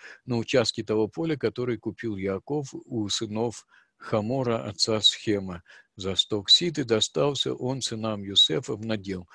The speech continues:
Вот. И как добавление говорится это о том, что когда умер Элеазар, сын Аарона, его также похоронили, э, там же, где Пинхаса, и,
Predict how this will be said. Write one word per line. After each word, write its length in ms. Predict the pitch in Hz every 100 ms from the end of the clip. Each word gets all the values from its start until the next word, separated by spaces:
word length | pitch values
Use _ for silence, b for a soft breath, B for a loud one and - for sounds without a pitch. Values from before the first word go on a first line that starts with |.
| B B -
Вот. 260 | 107 101
И 280 | - 175 170
как 280 | 135 135 117
добавление 540 | 117 107 107 127 113
говорится 520 | 104 101 107 104 - 101
это 220 | - 98
о 40 |
том, 220 | - 104
что 140 | 92 104
когда 320 | 98 95 98
умер 340 | 98 98 101 98
Элеазар, 540 | 98 104 104 170 135
сын 240 | - 117 104
Аарона, 540 | 101 139 185 139 123 B B _
его 200 | 113 104
также 340 | - 147 120 104
похоронили, 800 | 107 - 107 107 139 123 110 - B _
э, 320 | 117 110 104 101
там 200 | 120 113
же, 120 | 104
где 140 | 101 107
Пинхаса, 640 | - 110 - 160 143 -
и, 380 | 117 110 107 104